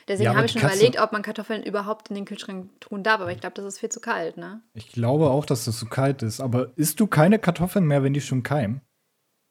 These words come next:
Speaker 1: Man darf, also doch, ich mach das schon, aber man soll's eigentlich nicht, weil das giftig ist, by the way.
Speaker 2: Echt? Okay.
Speaker 1: Ja. Also keimende Kartoffeln, wenn die so ein bisschen, bisschen anfangen, dann ist kein Problem.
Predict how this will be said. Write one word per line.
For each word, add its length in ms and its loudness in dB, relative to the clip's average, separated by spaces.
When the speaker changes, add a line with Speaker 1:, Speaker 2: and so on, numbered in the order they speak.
Speaker 1:
Man 180 0
darf, 220 8
also 200 -4
doch, 360 6
ich 180 0
mach 200 4
das 180 -2
schon, 220 2
aber 200 -4
man 140 -4
soll's 200 2
eigentlich 220 -8
nicht, 200 -10
weil 100 -4
das 140 -8
giftig 320 -8
ist, 260 -12
by 140 -6
the 80 -2
way. 100 -4
Speaker 2:
Echt? 280 -6
Okay. 280 -2
Speaker 1:
Ja. 100 -4
Also 280 -4
keimende 420 2
Kartoffeln, 680 -4
wenn 160 -2
die 120 -4
so 100 -2
ein 80 0
bisschen, 680 -4
bisschen 280 -6
anfangen, 480 -4
dann 160 -8
ist 140 -14
kein 180 -8
Problem. 520 -4